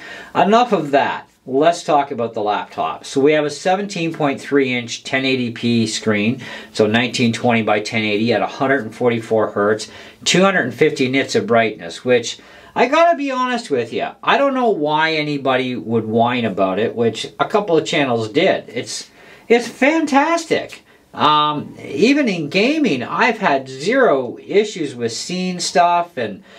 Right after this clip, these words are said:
um, it's really, really nice, you know, um, and I'm not even running full brightness, you know, and it is really flippin' nice.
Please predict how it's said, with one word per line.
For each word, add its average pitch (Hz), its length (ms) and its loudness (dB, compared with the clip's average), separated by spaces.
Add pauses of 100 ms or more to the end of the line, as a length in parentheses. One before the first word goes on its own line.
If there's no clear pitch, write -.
(300)
um, 123 400 2
it's 160 320 -2
really, 226 600 2
really 143 460 -4
nice, 147 640 -4
you 131 140 -8
know, 123 360 -2
um, 127 320 0
and 139 160 -2
I'm 208 140 0
not 175 180 0
even 139 240 -2
running 135 360 -2
full 175 440 2
brightness, 139 760 -2 (360)
you 123 140 -2
know, 123 220 4
and 131 200 -2
it 214 140 2
is 120 260 -2
really 113 720 0
flippin' 123 540 -4
nice. 131 460 -2